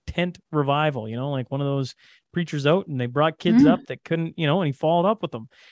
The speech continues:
Speaker 1: I'm like, it, it's sitting in front of everybody's eyes, and yet we don't wanna talk about it,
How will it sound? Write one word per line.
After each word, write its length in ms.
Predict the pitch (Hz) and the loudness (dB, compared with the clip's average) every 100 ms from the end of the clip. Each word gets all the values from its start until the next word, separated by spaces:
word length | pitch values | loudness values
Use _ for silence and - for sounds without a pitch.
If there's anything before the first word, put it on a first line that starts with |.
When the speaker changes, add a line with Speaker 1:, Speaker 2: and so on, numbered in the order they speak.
| _ | _
Speaker 1:
I'm 80 | 196 | 0
like, 140 | 202 - | 0 0
it, 160 | 180 | 0
it's 160 | 185 175 | 0 0
sitting 320 | - 311 294 | -2 -2 2
in 80 | 190 | 0
front 220 | - 190 | 2 0
of 60 | 170 | 0
everybody's 580 | 175 180 151 143 127 131 | -2 0 0 0 -2 -2
eyes, 560 | 156 117 104 123 - _ _ _ _ _ | -2 -2 -8 -14 -20 _ _ _ _ _
and 160 | 156 165 | 2 4
yet 380 | 175 175 - - _ _ _ _ _ _ | 2 0 -8 -20 _ _ _ _ _ _
we 100 | 151 147 | -4 0
don't 180 | 269 | 0
wanna 160 | 254 247 | 2 -2
talk 320 | - 175 180 | 0 -2 -2
about 260 | 170 180 196 | -2 0 0
it, 120 | 202 | -2